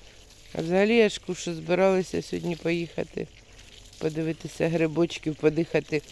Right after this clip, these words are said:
хвойним повітрям. Ну, хвойне повітря, воно взагалі корисне, без різниці, хворієш чи ні.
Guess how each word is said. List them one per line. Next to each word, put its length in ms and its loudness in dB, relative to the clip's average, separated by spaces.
хвойним 580 4
повітрям. 540 2
Ну, 60 2
хвойне 380 4
повітря, 480 0
воно 300 0
взагалі 480 2
корисне, 600 0
без 220 -2
різниці, 600 0
хворієш 560 2
чи 220 -4
ні. 220 -2